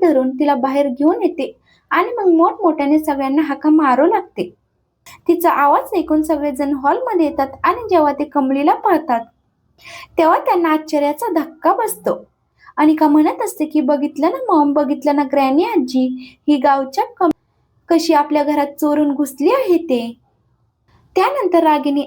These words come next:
आणि कामिनी पुन्हा एकदा कमळीचा अपमान करायला तिला वाटेल ते बोलायला सुरुवात करतात. पण तितक्यात ऋषी त्या ठिकाणी येतो आणि तो म्हणत असतो की, "तुम्ही प्लीज कमळी काय म्हणते ते एकदा ऐकून तरी घ्या." ऋषीला तिथे पाहून रागिनीला आणि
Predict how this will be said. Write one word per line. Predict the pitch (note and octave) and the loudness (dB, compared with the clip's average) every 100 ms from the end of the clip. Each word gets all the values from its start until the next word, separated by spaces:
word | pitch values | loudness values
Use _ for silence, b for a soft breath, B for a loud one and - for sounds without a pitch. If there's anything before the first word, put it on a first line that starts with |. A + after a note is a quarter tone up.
| C4+ | -4
आणि | G#4+ C5 | -4 -2
कामिनी | A#4 D#4+ C#4+ C#4+ | 0 0 0 -2
पुन्हा | D4 D4+ F4 B4 | 0 0 2 0
एकदा | F#4 D#4+ | -2 0
कमळीचा | D#4 C#4+ C#4+ C#4+ | 0 0 -2 -2
अपमान | - C4 C#4 F#4 | -2 -2 -2 -2
करायला | - F#4+ D#4 D4 | 0 0 2 0
तिला | D4 D4 C#4 | 0 2 2
वाटेल | C#4 C4+ - C4+ | 2 -2 -6 -4
ते | C#4+ | -2
बोलायला | C#4 C4 C4 D#4 | 0 0 0 -2
सुरुवात | - F4+ C4+ C#4 F4 - | 0 0 2 2 0 -2
करतात. | F4 - - - _ _ _ _ b b b - | -2 -2 -4 -8 _ _ _ _ b b b -2
पण | G#4 | 0
तितक्यात | C5 C5 - D#4 D#4 | 0 0 0 -2 0
ऋषी | D#4 D#4 | -2 -2
त्या | D4+ D4 | -2 -2
ठिकाणी | D4 D4+ D4+ F4+ | -4 -2 -2 -2
येतो | A#4 - D4+ | -2 -2 -2
आणि | - C#4+ | 0 -2
तो | D4 D4+ | 0 0
म्हणत | D4 D4 F4+ | 2 0 -2
असतो | F#4+ - C#4+ | -4 -2 -4
की, | D4 | -2
"तुम्ही | D4+ D4 C#4 | -2 0 0
प्लीज | C4 B3+ B3+ - B B B | -2 -4 -4 -8 B B B
कमळी | - C#4+ C#4+ | 0 0 0
काय | - D4+ B4 | 0 -2 0
म्हणते | A4 D#4+ D4+ D4 | 0 2 0 0
ते | E4+ | 0
एकदा | B4 D#4+ D#4 - | 2 0 0 0
ऐकून | D4 C#4 E4 A4+ | -2 0 -2 -2
तरी | A#4 A4 | 0 0
घ्या." | F#4 C#4+ A#3 A3+ _ _ _ _ _ _ b b - | 0 0 -2 -8 _ _ _ _ _ _ b b 0
ऋषीला | E4 F4 D#4+ D4+ | 0 2 2 0
तिथे | D4+ D#4 B4 | 0 -2 0
पाहून | D5+ F#4 D#4 D4 | 2 2 2 0
रागिनीला | D4+ C#4+ C4+ C#4 C4 | 0 0 -2 -2 -2
आणि | - - G#4+ | -4 -4 -6